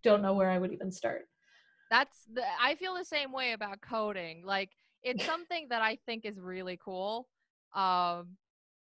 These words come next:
Speaker 2: and I know we cannot live without, but I don't think I would ever be able to, like, speak the language. It is a language in a way, isn't it?
Speaker 1: Yeah, well, and there's different languages too, and, uh, depending on what you're coding for, you could, you code different things for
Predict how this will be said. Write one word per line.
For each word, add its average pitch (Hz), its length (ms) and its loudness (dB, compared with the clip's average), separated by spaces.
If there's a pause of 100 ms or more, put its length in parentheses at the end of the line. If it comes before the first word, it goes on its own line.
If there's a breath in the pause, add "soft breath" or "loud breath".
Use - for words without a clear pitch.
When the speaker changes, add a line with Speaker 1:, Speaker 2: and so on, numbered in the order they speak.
(200)
Speaker 2:
and 180 120 -4
I 180 120 0
know 190 200 0
we 175 180 -6
cannot 175 520 -8
live 170 200 -6
without, 170 520 -2
but 196 200 -4
I 190 120 -2
don't 190 220 -8
think 196 160 -10
I 180 60 -4
would 175 140 -8
ever 170 220 -8
be 165 160 -8
able 165 180 -8
to, 175 100 -12
like, 165 200 -12
speak - 420 -14
the 165 80 -10
language. 160 380 -10
It 208 100 -6
is 269 200 0
a 294 60 -10
language 220 520 -6 (100)
in 190 140 -10
a 170 60 -6
way, 170 340 -6
isn't 180 200 -14
it? 156 180 -16 (480)
Speaker 1:
Yeah, 247 360 10
well, 269 180 12
and 269 100 10
there's 254 200 12
different 262 340 8
languages 190 560 2
too, 190 300 2
and, 180 280 4
uh, 196 260 4
depending 220 520 4
on 202 340 6
what 208 300 6
you're 202 120 6
coding 208 420 4
for, 214 280 4
you 202 200 2
could, 208 280 4
you 220 160 4
code 247 340 8
different 214 340 8
things 208 280 4
for 190 440 6